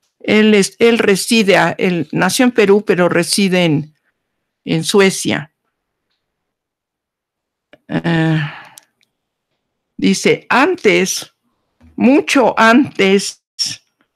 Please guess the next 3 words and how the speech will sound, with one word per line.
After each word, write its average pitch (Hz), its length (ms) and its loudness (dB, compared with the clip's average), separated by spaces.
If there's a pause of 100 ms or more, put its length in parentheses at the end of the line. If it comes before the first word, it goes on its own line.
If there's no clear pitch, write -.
(1300)
de 185 180 -2
enseñ-, 185 480 0
de, 180 580 -2